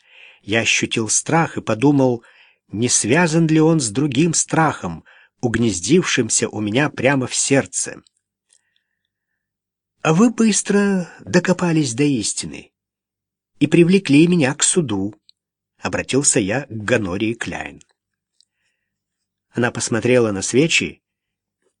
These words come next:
и чуть заметно улыбнулась. «Это было неприятно?»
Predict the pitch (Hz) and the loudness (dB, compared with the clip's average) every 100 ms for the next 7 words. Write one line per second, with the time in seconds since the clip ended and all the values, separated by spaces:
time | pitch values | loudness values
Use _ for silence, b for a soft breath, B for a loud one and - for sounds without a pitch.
0 | _ - - 160 165 175 139 117 127 127 | _ -8 2 2 4 2 2 0 -2 -4
1 | - 139 127 82 82 78 - - - _ | 0 0 0 -6 -10 -10 -10 -10 -16 _
2 | _ _ _ _ _ _ _ _ _ _ | _ _ _ _ _ _ _ _ _ _
3 | _ _ _ _ _ 92 - 98 113 107 | _ _ _ _ _ -10 -6 -2 -2 -2
4 | 101 - - 117 107 101 104 160 160 101 | -4 -8 -8 -6 -4 -4 -4 -4 -4 -6